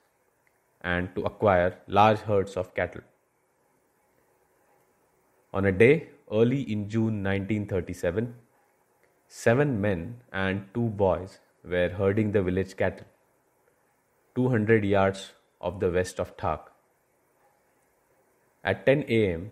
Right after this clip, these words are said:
it was noticed that some of the cattle were beginning to stray off the open ground towards the jungle, and one of the boys,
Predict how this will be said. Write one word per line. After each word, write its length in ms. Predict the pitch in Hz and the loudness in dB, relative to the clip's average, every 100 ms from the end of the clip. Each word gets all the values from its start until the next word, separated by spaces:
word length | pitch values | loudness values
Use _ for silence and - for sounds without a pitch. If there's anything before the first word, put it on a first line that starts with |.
| _ | _
it 160 | - 87 | -12 -4
was 200 | 101 92 | -2 -2
noticed 500 | 95 113 123 120 - | -2 -2 0 -2 0
that 320 | 104 101 - - | 0 0 -2 -16
some 240 | - 95 | -10 -6
of 140 | 98 98 | -4 -4
the 80 | 101 | -2
cattle 360 | 98 98 113 | 0 0 -2
were 200 | 101 95 | 2 2
beginning 480 | 92 95 90 95 92 | 2 -4 -4 -4 -4
to 80 | 98 | -8
stray 360 | 101 - 92 90 | -10 -4 -4 -2
off 280 | 92 95 - | -2 -2 -6
the 100 | - | -8
open 340 | 98 104 107 | -6 -2 -4
ground 380 | 95 92 82 - - _ _ _ _ _ - | -2 -2 -2 -8 -20 _ _ _ _ _ -6
towards 300 | 95 98 98 | 0 0 0
the 140 | 104 | 0
jungle, 360 | 98 110 101 90 - _ _ _ _ _ _ _ - | 2 0 -2 -8 -14 _ _ _ _ _ _ _ -8
and 300 | 90 104 131 - _ _ _ _ _ _ _ _ | -4 -4 -6 -12 _ _ _ _ _ _ _ _
one 160 | 110 139 | -2 -2
of 140 | 127 | 0
the 80 | 120 | 0
boys, 580 | 110 95 78 90 117 | 2 0 0 -6 -10